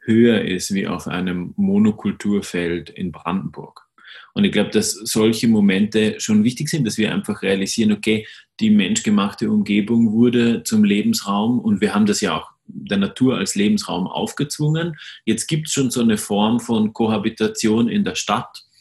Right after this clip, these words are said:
In Berlin ist das total extrem. Wenn ich über die Straße gehe, siehst du permanent Füchse und, also, und das kennt ja auch jeder, oder? Das, das sind ja auch diese Geschichten, was man sich erzählt, dass in Berlin die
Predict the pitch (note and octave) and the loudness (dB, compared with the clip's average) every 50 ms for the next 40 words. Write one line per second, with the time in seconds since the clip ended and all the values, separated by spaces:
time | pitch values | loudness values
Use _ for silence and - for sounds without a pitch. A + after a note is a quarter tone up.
0 | _ _ _ - A2+ G2 - F2 G3 - B2 - - - F#2 - - F3+ - - | _ _ _ -4 -2 -2 0 0 2 2 2 2 2 -2 -4 -6 -6 -6 -6 -4
1 | E2+ F#2+ G#2+ A#2 A2+ - - A2 A2 A2 G#2+ G2 G2+ G2 G2 F#2+ G2+ F2+ E2+ F#2+ | -2 -2 -2 -2 -4 -4 -2 0 0 0 0 0 0 0 0 0 -2 -2 -4 -6
2 | - F#2 - - - E2+ F2+ F#2+ - - G2 E2+ - G2+ G2+ G#2+ G#2+ - - _ | -6 -6 -8 -8 -6 -6 -6 -4 -6 -8 -8 -4 -4 -2 -2 -2 -4 -8 -16 _
3 | _ _ - - - A#2 A2 - G#2+ - - - F#2+ G2 A#2 A#2+ A#2 A2+ G2+ F#2+ | _ _ -10 -4 -2 -2 -2 -2 -6 -6 -6 -4 -2 0 2 2 4 2 2 0
4 | - - - B2+ A#2+ - - - A#2 A2+ A#2 A#2 A2+ G#2+ - - G2+ - E2+ - | -2 -4 -6 -6 -6 -4 -4 -2 0 0 0 -2 -4 -4 -6 -6 -8 -10 -12 -12
5 | F#2 F2 - F2+ - - - G2+ G#2 A#2 A2+ A#2 A2+ - - A2+ A2+ A2+ A#2 B2 | -12 -10 -8 -8 -8 -6 0 2 2 4 2 2 -2 -2 0 2 2 2 0 -2
6 | G#2+ - G2 F#2 G#2+ G#2 - - - - - - - - - G#3+ G3+ F#2+ F2 - | -4 -4 -4 -4 -4 -6 -6 -8 -12 -10 -10 -8 -8 -4 -2 0 0 0 0 -2
7 | - - - - - - - - - - - - - - - G#2 G2+ G2+ - G2 | -6 -10 -10 -14 -10 -10 -10 -8 -6 -4 -2 -2 -2 -2 -2 -4 -4 -2 -4 -6
8 | F2+ - E2+ - E2+ - - C#3+ D3 C#3+ B2 - F2+ - - - F#2 E2+ E2+ F#2+ | -6 -8 -10 -12 -10 -6 -2 0 0 0 0 -4 -8 -10 -8 -8 -8 -6 -4 -4
9 | G#2+ G#2+ G#2 F2+ F2+ - | -2 -2 -2 -4 -6 -8